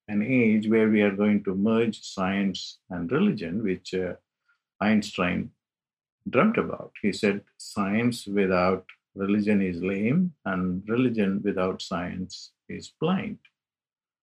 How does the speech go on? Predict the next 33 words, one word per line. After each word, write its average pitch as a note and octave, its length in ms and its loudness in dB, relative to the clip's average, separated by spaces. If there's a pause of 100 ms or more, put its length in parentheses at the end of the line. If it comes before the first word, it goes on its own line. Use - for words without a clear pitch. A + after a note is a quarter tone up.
(100)
So D#3+ 280 4
as D#3 200 4
a D#3+ 60 4
spiritual C3 920 0 (160)
scientist, - 920 0 (500)
I A2 160 4
have G#2+ 320 -2
always C#3 580 4
known, G#2 640 0 (560)
and G2 220 -2
there G2+ 160 4
is G2 140 0
historical G#2+ 600 2
evidence G2+ 520 0
too, - 480 -4
that G#2+ 160 0
the A2 80 2
blue A#2+ 340 2
light F#2 320 2
is A#2 160 -2
God D#3 380 0 (320)
and A2+ 120 2
it A2 200 2
can G#2 200 4
do G#2 160 4
miracles. - 800 -2 (340)
And D3 220 4
I'm D#3 540 2 (180)
a C3+ 100 4
phenomenologist B2+ 920 4
of - 120 -4
religion, F2 480 -2
so G#2+ 480 2